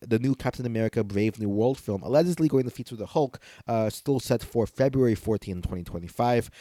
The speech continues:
Uh, and that's gonna be the, the three films after this, this year's Deadpool and Wolverine. Uh, on the Warner Brothers side, some good news for them, uh, and bad news for us, I guess.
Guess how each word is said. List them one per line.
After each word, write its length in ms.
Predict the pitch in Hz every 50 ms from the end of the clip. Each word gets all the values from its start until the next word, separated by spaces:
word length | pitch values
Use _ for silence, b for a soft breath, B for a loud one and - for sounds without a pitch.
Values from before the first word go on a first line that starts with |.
| B B B
Uh, 60 | -
and 180 | 104 104 101 104
that's 200 | 110 110 - -
gonna 160 | 117 104 101
be 100 | 101 98
the, 300 | 95 101 98 95 95 - - - _ - 135 135 - - - -
the 160 | 139 123 107
three 300 | - - - 123 127 120
films 280 | 113 - 120 113 104 -
after 280 | - 95 92 85 - 107
this, 160 | 98 92 - - _
this 300 | 104 113 107 92 - -
year's 260 | 104 98 98 87 87
Deadpool 440 | 95 92 95 90 - - - 90 85
and 100 | 87 92
Wolverine. 560 | 85 78 76 80 78 76 87 90 73 - - 90 - _ _ _ _ _ _ _ _ _ _ _ _ _ _ _ _ _ _ _ _ _ _ _ B B B B B B B -
Uh, 160 | 131 131 123 -
on 260 | - 131 143 151 143 -
the 200 | - 117 135 135
Warner 280 | 131 131 135 151 160 151
Brothers 220 | 143 139 147 135
side, 260 | - - 135 143 139
some 220 | - - 143 135 127
good 200 | 123 135 135 131
news 260 | 127 123 127 139 -
for 120 | - 151
them, 280 | 131 120 120 127 143 143
uh, 120 | 131 127
and 220 | 120 110 131 113 104
bad 180 | 113 101 110 113
news 140 | 120 110 -
for 160 | - 120 113
us, 140 | 113 - 117
I 60 | 104
guess. 340 | 101 107 107 123 - -